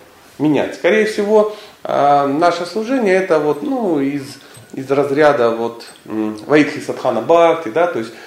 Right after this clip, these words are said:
э, какого-то, ну, такого регулируемого,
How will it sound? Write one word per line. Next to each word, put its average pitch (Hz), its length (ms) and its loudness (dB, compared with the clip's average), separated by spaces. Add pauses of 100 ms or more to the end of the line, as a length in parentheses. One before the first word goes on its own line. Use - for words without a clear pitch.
(180)
э, 117 280 0
какого-то, 123 400 -4
ну, 269 280 -2 (260)
такого 127 500 -2 (1040)
регулируемого, 117 1400 0